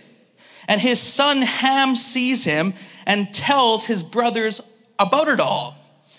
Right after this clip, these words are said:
And so some of you are thinking, "Okay, this seems like an odd mix of the Home and Garden, you know, channel and an episode of Jerry Springer already," right? But that's kinda,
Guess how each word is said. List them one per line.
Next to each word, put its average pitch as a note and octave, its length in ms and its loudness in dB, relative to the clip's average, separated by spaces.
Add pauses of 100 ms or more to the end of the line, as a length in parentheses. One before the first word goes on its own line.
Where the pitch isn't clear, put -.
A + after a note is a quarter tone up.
(400)
And F#3+ 80 0
so A#3+ 60 2
some C#4+ 220 2
of C#4+ 80 -2
you C4 100 0
are B3 60 2
thinking, A#3+ 360 -4
"Okay, D#3+ 380 -2
this G#3+ 180 0
seems G#3+ 240 -2
like F#3+ 160 -4
an D3+ 200 -6
odd F3 260 0
mix E3+ 300 -6
of D#3 80 -8
the C#3+ 100 -8
Home E3+ 300 -6
and C3+ 260 -10
Garden, F3+ 500 -2 (120)
you F3+ 80 -4
know, E3 100 0
channel F3+ 640 0
and E3+ 320 -2
an D#3+ 80 -8
episode F#3 280 -2
of E3 60 -4
Jerry G3+ 200 -2
Springer A#3 320 0
already," C3+ 340 -6
right? G3 180 2
But A3 120 0
that's A3+ 140 0
kinda, B3 300 2